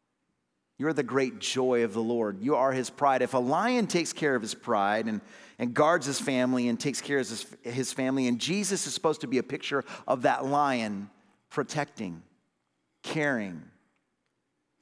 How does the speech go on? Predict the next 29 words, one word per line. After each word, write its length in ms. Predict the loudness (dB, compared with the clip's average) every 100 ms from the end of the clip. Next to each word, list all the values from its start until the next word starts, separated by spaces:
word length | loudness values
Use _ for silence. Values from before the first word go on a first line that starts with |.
| -6
providing 420 | 2 4 4 0
a 40 |
space 500 | 0 0 0 0 0
for 120 | -2 0
you 180 | 2
to 100 | 2
just 300 | 2 0 -2
maybe 320 | 0 0 0 2
melt 340 | 4 2 2
like 220 | 0 0
a 60 | -4
puddle 440 | 0 0 2 0
and, 240 | -2 -2 -2
and 160 | -4
shed 240 | -2 -2 -2
some 160 | -6
tears 460 | -4 0 0 0 -4
and 120 | -4
get 200 | -4 -2
with 200 | -4 -2
God, 360 | 2 2 0 -6 -16 -20 -20 -12
he's 240 | -2 -2 0
taking 360 | 0 2 -2
care 240 | -2 2 2
of 100 | 0
all 340 | 0 0 0
of 100 | -2
those 260 | -2 -2 -2
things. 760 | -4 -4 -4 -8 -14 -18 -20